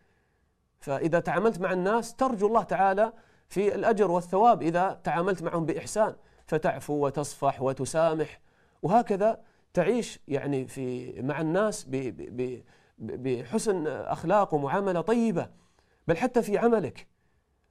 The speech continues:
لما تخاف الله تعالى ما تغش في عملك، تخاف أن الله تعالى يحاسبك على هذا العمل، هذه أمانة، هل أديت هذه الأمانة أو لا؟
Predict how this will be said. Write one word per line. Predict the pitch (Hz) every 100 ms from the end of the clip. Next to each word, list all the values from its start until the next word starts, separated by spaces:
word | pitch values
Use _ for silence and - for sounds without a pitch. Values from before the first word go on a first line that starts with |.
| _ _ 117
لما | 135 151 143 135 - _ _ -
تخاف | 151 208 247 226
الله | 220
تعالى | 170 175 190 190 220 - -
ما | 226
تغش | 285 233 233
في | 233 175
عملك، | 214 202 120 - _ _ _ _
تخاف | 131 208 220 156
أن | 139
الله | 156 180
تعالى | 165 175
يحاسبك | 165 180 180 226 170
على | 147 156
هذا | 156
العمل، | 143 208 190
هذه | 127 147 170
أمانة، | 202 226 175 117
هل | 156
أديت | 165 190 185
هذه | 175
الأمانة | 170 180 196 190
أو | 185 185
لا؟ | 233